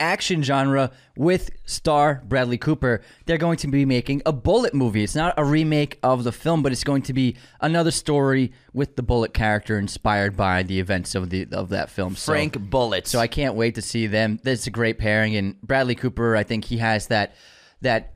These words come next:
Speaker 1: effortless charm, cool guy quality, and also he can be kind of a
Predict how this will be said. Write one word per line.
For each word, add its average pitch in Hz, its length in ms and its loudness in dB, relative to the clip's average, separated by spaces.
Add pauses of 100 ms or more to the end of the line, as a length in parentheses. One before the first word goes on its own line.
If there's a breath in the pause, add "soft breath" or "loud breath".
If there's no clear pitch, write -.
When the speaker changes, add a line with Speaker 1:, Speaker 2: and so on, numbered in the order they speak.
Speaker 1:
effortless 139 500 -2
charm, 139 580 2
cool 139 300 0
guy 123 240 2
quality, 131 800 2
and 117 180 2
also 123 260 2
he 120 140 0
can 139 140 -2
be 127 140 0
kind 127 220 0
of 127 60 0
a - 20 0